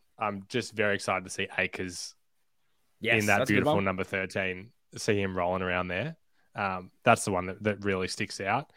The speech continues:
Speaker 2: Mm.
Speaker 1: Um, it's gonna be interesting to see where Doherty plays, like we
Speaker 2: Yeah.
Speaker 1: spoke about earlier. Um, and I think that the other big thing for me is, and you, you spoke about it earlier, what, what, what are the small forwards gonna look like this year?
Speaker 2: Mm.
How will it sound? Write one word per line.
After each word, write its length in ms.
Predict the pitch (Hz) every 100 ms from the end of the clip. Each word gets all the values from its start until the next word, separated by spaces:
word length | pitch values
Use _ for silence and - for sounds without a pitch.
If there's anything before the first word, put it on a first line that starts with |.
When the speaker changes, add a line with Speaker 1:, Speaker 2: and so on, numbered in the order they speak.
| - -
Speaker 2:
Mm. 160 | 180 127
Speaker 1:
Um, 480 | 104 101 98 101 - -
it's 140 | 113
gonna 100 | 135 147
be 40 |
interesting 240 | 147 143
to 80 | 139
see 140 | - 127
where 340 | 123 120 127 - -
Doherty 320 | 123 113 127
plays, 560 | 113 113 113 170 185 -
like 240 | 113 104 -
we 220 | 104 104
Speaker 2:
Yeah. 280 | 92 110 120 - _ _ _ _ _
Speaker 1:
spoke 220 | 113 107
about 200 | - 98
earlier. 400 | 98 101 113 170 - _ _ _ _
Um, 480 | 101 104 101 95 95 _ _ -
and 80 |
I 60 | 120
think 180 | 123 185
that 300 | 202 160 123
the 100 | 123
other 160 | 120 123
big 200 | 120 98
thing 160 | 117
for 100 | 98
me 460 | 104 104 101 95 - _ _ _
is, 500 | 107 101 92 - - _ _ -
and 160 | 113 107
you, 80 | 110
you 100 | 104
spoke 220 | 113 98
about 160 | 101
it 100 | 95 -
earlier, 440 | 95 92 92 90 - _ _ _ _ _
what, 420 | 139 127 151 -
what, 360 | 127 127 131 -
what 140 | 120 139
are 40 |
the 80 | 135
small 240 | - 110
forwards 340 | - 98 92 -
gonna 160 | 95
look 220 | 90 90
like 240 | 92 90 -
this 220 | 95 113
year? 140 | 113
Speaker 2:
Mm. 420 | 113 113 113 107